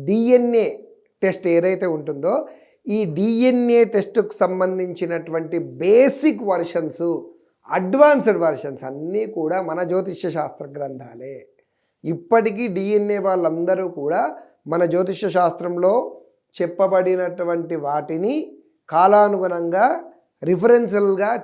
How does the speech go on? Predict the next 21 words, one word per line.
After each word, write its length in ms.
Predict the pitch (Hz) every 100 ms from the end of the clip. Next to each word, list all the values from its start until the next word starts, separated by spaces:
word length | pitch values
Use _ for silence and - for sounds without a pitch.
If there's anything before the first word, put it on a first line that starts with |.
| 185
చేసుకొని 360 | 180 180 185
చేసుకుంటూ 640 | 175 170 170 180 170 196 208
తీసుకోబడినటువంటి 1120 | 185 170 196 185 170 160 160 147 151 151 160
పాఠ్యాంశాలే 880 | 175 156 - 160 156 135 131 117 - _ _ _ _ _ _ _ _ _ _ _ _ _ -
ఈ 80 | 160
డిఎన్ఏలన్నీ 760 | 170 175 170 170 160 151 160
కూడా. 220 | 139 127 - _ _ _ 143
జ్యోతిష్య 440 | 165 190 214 226
శాస్త్రం 460 | 202 208 196 190 196
అంటే 440 | 196 214 233 190
ఏదో 480 | 185 214 196 143 - - _ -
పుక్కిటి 320 | 170 - 233
పురాణం 460 | 208 214 208 196 180
కాదు, 460 | - 139 151 139 - _ _ - _ 135
దీంట్లో 480 | 170 202 165 170
ఎన్నో 920 | 175 131 143 170 202 220 233 240 240 226
రకాలున్నాయి. 840 | 170 - 160 160 156 139 113 - _ _ -
జ్యోతిష్య 400 | 139 170 170 175
శాస్త్రంలో 580 | 165 156 165 160 156 160
ఆయుర్వేదం 600 | 135 156 170 165 147 139
ఉంది, 340 | 131 131 127